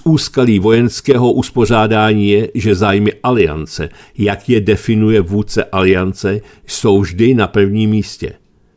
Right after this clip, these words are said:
Británie a další podporovatelé Kyjeva již dříve upozornili, obvykle za zavřenými dveřmi, že Zelenský je obecně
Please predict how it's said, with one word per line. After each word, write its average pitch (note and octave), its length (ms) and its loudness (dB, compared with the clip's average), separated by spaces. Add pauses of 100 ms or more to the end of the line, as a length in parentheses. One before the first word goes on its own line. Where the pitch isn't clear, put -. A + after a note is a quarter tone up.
(440)
Británie F2+ 760 -2
a - 140 -8
další G#2 380 0
podporovatelé G2+ 840 0
Kyjeva A2 400 2
již F2+ 320 -2
dříve G#2+ 460 -2
upozornili, F2+ 880 -2 (100)
obvykle G2+ 540 0
za G#2+ 160 0
zavřenými G#2 580 -2
dveřmi, F2 580 -6 (380)
že F2+ 260 -2
Zelenský G#2 880 -2 (280)
je E2+ 160 -4
obecně F2+ 760 -4